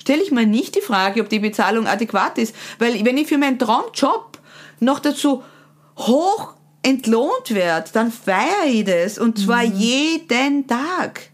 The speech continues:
Speaker 2: Das ist so ein schöner Perspektivwechsel, den du da machst. So, ne, so dieses, weil zum Beispiel meine Coachie will den Job unbedingt,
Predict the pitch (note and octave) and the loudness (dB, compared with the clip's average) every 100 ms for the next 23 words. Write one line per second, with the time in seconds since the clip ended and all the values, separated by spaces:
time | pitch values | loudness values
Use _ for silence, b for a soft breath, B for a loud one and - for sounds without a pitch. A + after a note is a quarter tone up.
0 | _ - F3 F#3 F3 G3+ G3 A3 A3 - | _ -2 0 0 0 0 0 0 -2 -4
1 | - - A#3 E4+ D#4+ - A#3 A3 - B3+ | -6 0 0 0 -2 -2 -4 -4 -6 -6
2 | - - - - - - G#3 F#3+ F#3+ F#3+ | -4 -6 -4 -4 -6 -4 -2 0 0 0
3 | G3 E3+ F3+ E3+ C#4 F4+ - _ B B | -2 -2 -2 -2 -2 -6 -18 _ B B
4 | B B - A3 A3 G3+ - - - - | B B -2 0 2 -2 -6 -16 -10 -6
5 | - A3+ D4 G#3+ G3+ G3 G3+ G3+ G3+ B | -2 0 0 0 0 0 0 0 -2 B
6 | B B B A3+ G3 G#3+ G#3+ A3 G3+ F#3+ | B B B 0 2 2 2 2 2 2
7 | F#3+ G#3 F#3+ - A3+ F#3 E3 G3+ C4 F3+ | 0 0 0 0 0 0 2 2 2 0
8 | F3 - - F3+ E3+ E3 F3 D#4+ | -2 -4 -2 -2 -2 -2 -2 -2